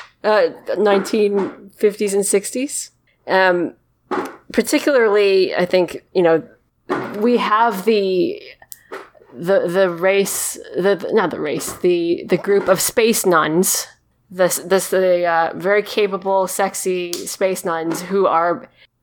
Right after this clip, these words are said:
basically just meddling, um, political,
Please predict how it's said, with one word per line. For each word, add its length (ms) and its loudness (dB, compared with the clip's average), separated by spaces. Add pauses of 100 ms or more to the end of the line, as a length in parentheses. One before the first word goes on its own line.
(160)
basically 720 0
just 680 -2 (380)
meddling, 1200 0 (520)
um, 840 -2 (2000)
political, 1080 2